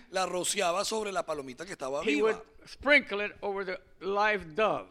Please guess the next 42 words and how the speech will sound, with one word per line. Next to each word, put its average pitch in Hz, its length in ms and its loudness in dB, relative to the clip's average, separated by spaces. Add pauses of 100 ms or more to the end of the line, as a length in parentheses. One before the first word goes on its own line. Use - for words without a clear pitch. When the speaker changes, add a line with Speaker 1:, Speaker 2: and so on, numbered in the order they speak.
(300)
Speaker 1:
El 202 80 -12
hermano 208 260 -6
Branham 240 380 -6
tipifica 226 760 -8
al 165 140 -10
Señor 165 280 -10
Jesucristo 170 720 -12
Speaker 2:
The, 95 100 -12 (240)
Brother 160 180 -8
Branham 208 280 -2
types, 208 280 2 (240)
uh, 165 180 -2
the 160 120 -8
Lord 190 220 -2
Jesus 220 260 -6
Christ 202 540 2 (360)
Speaker 1:
o, 196 220 4
o, 180 400 2
o 180 220 2
así 208 420 -2
era 220 480 -2
el, 151 500 -10 (460)
el, 147 640 -10 (140)
el 139 140 -12
símbolo 170 800 -2
de 151 260 -10
ese 202 200 -8
sacrificio. 208 640 -8
Speaker 2:
or 185 300 -4
that 214 200 2
was 220 180 2
the 196 120 -4
symbol 202 520 0
of 170 120 -6
that 190 180 -2
kind 196 180 -4
of 170 80 -8
Speaker 1:
El - 40 -20
Speaker 2:
sacrifice. 196 500 0
Speaker 1:
Señor 196 200 -2
Jesucristo 202 480 -6
era 196 200 -2